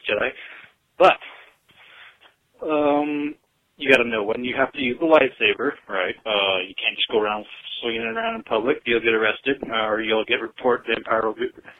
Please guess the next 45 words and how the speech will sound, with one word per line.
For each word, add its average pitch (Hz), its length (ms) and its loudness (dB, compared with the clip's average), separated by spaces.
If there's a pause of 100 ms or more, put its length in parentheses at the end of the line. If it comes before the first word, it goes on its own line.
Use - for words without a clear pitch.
reported 123 440 -2
of 120 100 -4
your 123 80 -4
whereabouts. 120 480 0 (1000)
Um, 117 260 -8
you 107 80 -14
can't 143 220 -4
use - 120 -16
the 196 160 -14
Force, 170 340 6 (120)
'cause 123 180 0
then 160 120 -2
they'll 143 260 0
be 123 80 -6
a 117 80 -2 (140)
Force 147 320 2
user. 104 520 -8
Um, 117 600 -8 (880)
you - 160 -20
see, - 160 -12 (320)
there's 143 200 0
these 131 160 -6 (120)
things 170 200 -4
you 117 60 -8 (160)
can 165 280 -2
do, 208 260 -2 (200)
or 127 100 -2
you're 127 140 -4
able 147 280 0
to 202 120 -6
do, 214 200 -2
but 127 280 4 (320)
do 151 100 -8
you 147 180 -4
really 139 300 -2
want 120 360 -6
to 120 140 -8 (100)
do 143 220 -8
them?" 92 280 -12 (680)
And 120 180 -6
it's 117 120 -10 (100)
kinda 175 160 -6
like 151 180 -2
putting 156 320 -4
a 104 220 -2